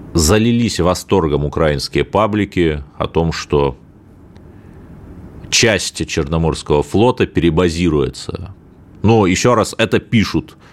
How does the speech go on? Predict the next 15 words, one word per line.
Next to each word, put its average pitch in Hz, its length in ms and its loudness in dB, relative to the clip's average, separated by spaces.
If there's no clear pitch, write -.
Э, 71 120 -4
понятно, 95 540 0
что 67 720 -2
всё, - 160 -2
что - 180 -4
они 71 140 -2
пишут, 71 400 -4
там, 67 300 -4
э, 67 260 0
нужно 73 340 2
делить, 76 580 0
э, - 60 -6
на 76 220 2
тысячу - 380 -2
частей. 117 640 2